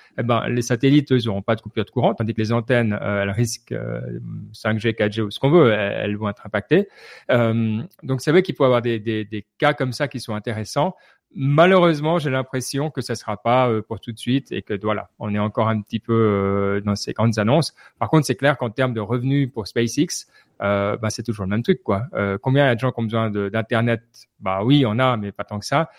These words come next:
Combien il y a de gens qui ont un téléphone et puis qui se disent, « Ah, si c'est pas trop cher, une petite sécurité en plus, allez, pourquoi pas ? » Moi, je regarderai, juste parce que quand je vais marcher, je me dis, même si c'est dix par mois ou quinze par mois,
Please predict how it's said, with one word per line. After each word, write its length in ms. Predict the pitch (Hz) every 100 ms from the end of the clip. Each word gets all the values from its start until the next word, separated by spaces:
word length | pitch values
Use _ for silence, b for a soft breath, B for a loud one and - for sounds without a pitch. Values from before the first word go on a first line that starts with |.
| b -
Combien 200 | 131 139
il 20 |
y 20 |
a 40 | 127
de 20 |
gens 140 | 151
qui 80 | -
ont 20 |
un 60 | 117
téléphone 520 | 127 131 123 135 127
et 60 | 104
puis 140 | -
qui 100 | 117
se 60 | 113
disent, « 220 | 117 -
Ah, 300 | 117 123 117 _ _
si 160 | - 127
c'est 140 | 131
pas 160 | 127 123
trop 160 | 135
cher, 240 | - 139 117
une 80 |
petite 180 | 113 131
sécurité 460 | 139 135 139 135 135
en 120 | 135
plus, 460 | - 135 127 - - b b _
allez, 160 | 120 131
pourquoi 300 | 131 113 120
pas ? » 200 | 151 180
Moi, 220 | 127 147
je 240 | 123 113 110
regarderai, 580 | 101 110 113 98 147 151 113
juste 280 | 110 135 -
parce 140 | 107
que 80 | 120
quand 160 | 117
je 80 | 110
vais 80 | 110
marcher, 300 | 113 - 131
je 80 | 110
me 100 | 98
dis, 140 | 104
même 160 | 110 113
si 100 | 113
c'est 160 | -
dix 380 | 104 113 120 120
par 180 | - 110
mois 340 | 110 113 113
ou 240 | 107 101 104
quinze 200 | 113 113
par 160 | - 98
mois, 260 | 107 143